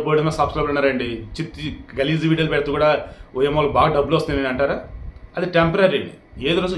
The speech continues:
YouTube-లో ఎగరేస్తారు ఆ ఛానల్స్ని, ఓకేనా? మనది ఎస్పీబీసీ అనే ఛానల్ ఉంది కదా, దానికి నేను మొన్న అడుగున్నా చాలామందిని, "మినిమం ఐదు వందలు అన్నా ఉన్నాయండి బాబు, ప్లీజ్ చేయండి, చేయండి, సబ్స్క్రైబ్ చేయండి" అని చెప్పేసి. అప్పుడు కూడా ఇదిగో ఈ ఇదే,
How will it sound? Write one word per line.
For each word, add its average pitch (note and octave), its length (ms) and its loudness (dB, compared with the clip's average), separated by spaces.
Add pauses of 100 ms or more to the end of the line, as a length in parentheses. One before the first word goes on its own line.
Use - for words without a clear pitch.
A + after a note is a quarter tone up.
YouTube-లో E3 420 2
ఎగరేస్తారు D3 400 0
ఆ - 80 -12
ఛానల్స్ని, B2+ 440 -4 (140)
ఓకేనా? D#3 300 -2 (960)
మనది F3+ 300 4
ఎస్పీబీసీ G3+ 480 2
అనే E3 140 -2
ఛానల్ D#3 260 2
ఉంది C3 160 -2
కదా, D3+ 140 0 (600)
దానికి E3 220 2
నేను E3+ 140 0
మొన్న D#3+ 160 4
అడుగున్నా F3+ 240 2 (100)
చాలామందిని, C#3+ 420 0 (560)
"మినిమం E3 340 2
ఐదు D#3 80 2
వందలు D#3+ 180 2
అన్నా D3+ 180 0
ఉన్నాయండి C#3+ 280 0 (120)
బాబు, C3 200 2
ప్లీజ్ C#3 200 -2 (120)
చేయండి, C3+ 260 4
చేయండి, C3+ 220 2
సబ్స్క్రైబ్ B2 320 0
చేయండి" B2 200 0
అని A2+ 120 -6
చెప్పేసి. F2+ 380 -12 (840)
అప్పుడు D#3 220 -4
కూడా E3+ 120 2
ఇదిగో E3+ 120 2 (120)
ఈ - 20 0 (180)
ఇదే, F3 180 0